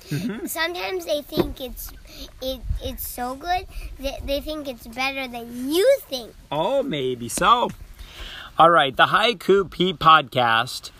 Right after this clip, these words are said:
Speaker 1: became so popular that I started a journal, the Poetry P Journal of Haiku and Senju, so that I can feature more work than I can on the podcast.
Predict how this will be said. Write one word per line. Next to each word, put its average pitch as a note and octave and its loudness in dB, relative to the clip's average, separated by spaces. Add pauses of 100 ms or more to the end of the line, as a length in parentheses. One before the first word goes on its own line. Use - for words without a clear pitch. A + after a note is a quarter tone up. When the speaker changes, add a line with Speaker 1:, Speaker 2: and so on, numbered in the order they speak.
(460)
Speaker 1:
became F#3 4
so G3+ 6
popular C3+ 4
that C#3+ 0
I D3+ 6
started C#3+ 4
a F3+ 2
journal, D#3+ 4 (240)
the F#3 4
Poetry D#3+ 2
P C3+ 0 (380)
Journal C#3 4
of D3 4
Haiku C3 2
and D#3 0
Senju, D3+ 2 (640)
so F#3 8
that E3 4
I E3 8
can E3 0
feature C#3+ 2
more E3+ 6
work C#3 2
than D#3+ 4
I F3+ 6
can C3 0
on C3 4
the C3+ -2
podcast. G#2+ 2